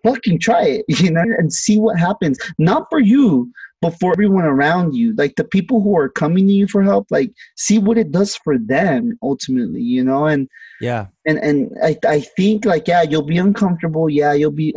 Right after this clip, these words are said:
Speaker 1: whatever in, in whatever type of scenario. But I think in most cases, you'll be fucking okay, you know?
Speaker 2: And, you know, I think that, I think that really, that's such a, it's such a great point, and it, I think it ties in so much to what we're doing, because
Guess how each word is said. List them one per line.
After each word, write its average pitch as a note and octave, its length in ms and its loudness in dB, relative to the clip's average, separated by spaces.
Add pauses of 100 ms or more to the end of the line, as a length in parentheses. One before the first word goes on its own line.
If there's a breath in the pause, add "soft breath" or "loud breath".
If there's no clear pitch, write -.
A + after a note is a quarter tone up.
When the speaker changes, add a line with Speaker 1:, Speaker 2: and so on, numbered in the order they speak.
(160)
Speaker 1:
whatever G#3 580 0
in, C3 440 0 (960)
in D3+ 120 -2
whatever D3 640 0
type D3+ 160 -2
of - 60 -14
scenario. C#3+ 360 -2
But C3 180 -4
I C#3+ 60 -2
think G3 180 2
in G#3 80 2
most E3+ 280 -2
cases, A3 220 -4
you'll C#3 120 -2
be D3+ 100 -6
fucking D3+ 440 -4
okay, D3 380 -2
you B2 260 -2
know? B2+ 300 -4 (1040 loud breath)
Speaker 2:
And, D#3 140 -10
you F3+ 80 -6
know, F#3+ 160 -6
I F#3+ 80 -4
think G3 240 -12
that, F#3+ 260 -8
I D3+ 80 -14
think F#3 220 -16
that F3 140 -10
really, D#3+ 480 -8
that's D3 160 -12
such - 240 -12
a, D3 280 -8 (120)
it's C3+ 120 -18
such - 160 -20
a E3+ 40 -8
great B2 180 -10
point, B2 320 -12
and A#2+ 120 -12
it, A#2 140 -14
I A2+ 240 -12
think C#3 220 -14
it A#2+ 80 -16
ties A#2+ 260 -8
in A#2+ 80 -14
so A#2 200 -16
much A2 320 -16
to A#2 120 -12
what G#2+ 200 -10
we're G#2 100 -12
doing, G2+ 440 -18
because G2+ 520 -14